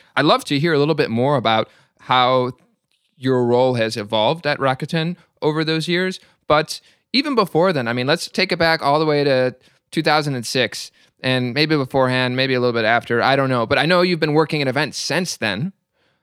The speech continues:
Could you briefly walk us through, like, the different steps of your career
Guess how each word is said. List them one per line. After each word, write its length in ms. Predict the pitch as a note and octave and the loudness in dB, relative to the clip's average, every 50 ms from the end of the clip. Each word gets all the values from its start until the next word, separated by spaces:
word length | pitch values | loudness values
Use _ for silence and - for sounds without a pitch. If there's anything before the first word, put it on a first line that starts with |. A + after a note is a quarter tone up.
| _ _ _ _ _ _ _ - | _ _ _ _ _ _ _ -2
Could 200 | - E3+ D#3+ D3 | 0 0 0 2
you 120 | F#3 G#3+ | 0 -2
briefly 360 | G#3 F3+ F#3+ G3+ G#3 - G#3+ G3 | 0 0 0 -2 0 0 0 2
walk 260 | E3 D#3+ E3 F#3+ - | 4 2 2 2 0
us 160 | F3+ D#3+ - | -2 -4 -4
through, 240 | - C#3+ D3 E3 F3 | -4 -2 -2 0 0
like, 240 | D#3 A#2+ G#2 - _ | -2 -2 -4 -6 _
the 100 | - B2 | -8 -6
different 320 | B2 D3 D3+ - C#3+ C3 | -4 -4 -4 -4 -6 -6
steps 280 | - - C3+ B2+ - C3 | -2 -2 -2 -2 -2 -6
of 80 | A#2 | -6
your 100 | B2 A#2+ | -6 -8
career 580 | A2+ - - D3 F3+ G3+ G3 F#3+ F#3+ F#3+ F3 | -8 -8 -12 -10 -6 -4 -2 0 -2 -2 -4